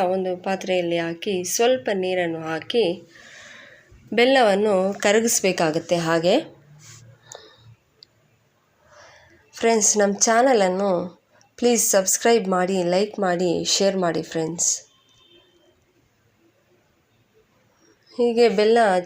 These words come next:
ಚೆನ್ನಾಗಿ ಕರಗಿಸ್ಬೇಕಾಗುತ್ತೆ. ಕರಗಿದ ನಂತರ ನಾವು ಮತ್ತೊಂದು ಪಾತ್ರೆಯಲ್ಲಿ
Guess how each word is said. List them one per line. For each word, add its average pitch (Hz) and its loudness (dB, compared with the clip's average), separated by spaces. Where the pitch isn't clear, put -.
ಚೆನ್ನಾಗಿ 208 0
ಕರಗಿಸ್ಬೇಕಾಗುತ್ತೆ. 196 -2
ಕರಗಿದ 247 4
ನಂತರ 202 0
ನಾವು 190 0
ಮತ್ತೊಂದು 202 -2
ಪಾತ್ರೆಯಲ್ಲಿ 180 -2